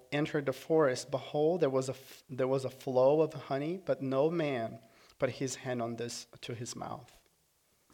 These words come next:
For the people feared the oath.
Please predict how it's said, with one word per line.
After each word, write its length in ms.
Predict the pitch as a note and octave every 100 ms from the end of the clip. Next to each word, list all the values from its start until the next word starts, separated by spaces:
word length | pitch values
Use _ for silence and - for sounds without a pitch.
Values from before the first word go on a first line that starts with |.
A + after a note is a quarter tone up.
| _ _ _ - - _ _ _ _ -
For 100 | -
the 60 | C#3
people 280 | D#3 D#3 D3
feared 300 | - D3+ D3
the 100 | -
oath. 520 | C#3+ E3 - -